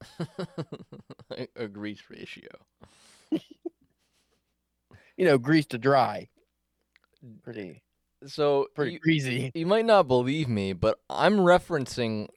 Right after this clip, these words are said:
Speaker 1: Charles Dickens' butthole because Charles Dickens'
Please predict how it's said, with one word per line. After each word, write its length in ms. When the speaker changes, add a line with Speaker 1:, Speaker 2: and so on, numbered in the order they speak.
Speaker 1:
Charles 500
Dickens' 540
butthole 680
because 800
Charles 520
Dickens' 480